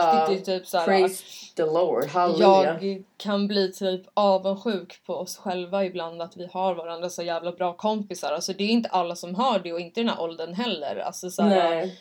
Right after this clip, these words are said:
Speaker 1: och så många år,
Speaker 2: vi
Speaker 1: liksom.
Speaker 2: börjar närma oss trettio och typ har så här, bästa kompis.
Speaker 1: Mm.
Speaker 2: Alltså, det är liksom inte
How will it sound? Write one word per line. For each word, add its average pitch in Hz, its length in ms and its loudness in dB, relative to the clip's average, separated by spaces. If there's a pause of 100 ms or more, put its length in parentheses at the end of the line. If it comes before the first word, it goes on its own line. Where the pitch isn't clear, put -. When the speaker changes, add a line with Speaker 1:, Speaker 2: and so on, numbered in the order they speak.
(120)
Speaker 1:
och 185 120 -4
så 185 120 -2
många 156 320 2
år, 175 260 4
Speaker 2:
vi 139 100 0
Speaker 1:
liksom. 196 180 2
Speaker 2:
börjar 202 140 4
närma 185 220 -2
oss - 200 -10
trettio 226 580 0
och 185 100 -4
typ 180 200 -6
har 180 260 2
så 175 160 -6
här, 160 320 -2
bästa 202 400 -4
kompis. 240 560 -2
Speaker 1:
Mm. 185 180 4
Speaker 2:
Alltså, 175 280 0 (100)
det 190 220 -2
är 208 40 -2
liksom 190 340 -6
inte 175 380 -8